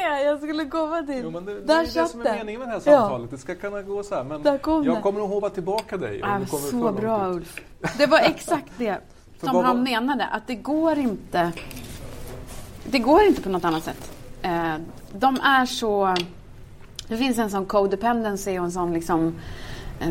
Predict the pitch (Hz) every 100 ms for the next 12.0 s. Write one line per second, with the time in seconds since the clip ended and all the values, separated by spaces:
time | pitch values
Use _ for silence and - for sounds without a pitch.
0 | 160 - - - - - - - 190 220
1 | 240 - - - 240 180 - - 185 165
2 | 160 160 - 175 165 156 165 156 156 156
3 | 156 - - - 165 165 165 156 156 156
4 | 165 - - - - - 165 170 156 151
5 | 151 - - - - - 170 165 160 -
6 | 175 147 156 165 143 143 143 151 185 175
7 | - - 107 101 107 - - - 127 151
8 | 131 139 131 120 113 113 120 123 131 120
9 | 117 110 107 277 311 277 - - - 92
10 | - 113 120 120 117 - 117 110 - 147
11 | 302 302 285 277 262 254 240 220 - -